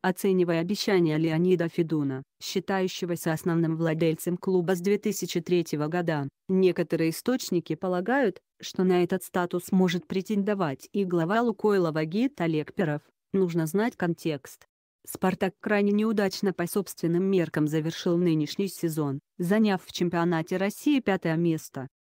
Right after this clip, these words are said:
А его руководители столкнулись со шквалом критики со стороны поклонников команды.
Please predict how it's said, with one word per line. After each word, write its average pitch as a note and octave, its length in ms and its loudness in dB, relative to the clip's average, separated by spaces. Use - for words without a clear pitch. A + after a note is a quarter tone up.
А F3 80 2
его F3 260 4
руководители F3+ 640 0
столкнулись A3+ 680 0
со - 200 -4
шквалом F3 540 -2
критики F3+ 500 -2
со F#3+ 180 -4
стороны F#3+ 460 2
поклонников F3 640 -2
команды. D3 560 -2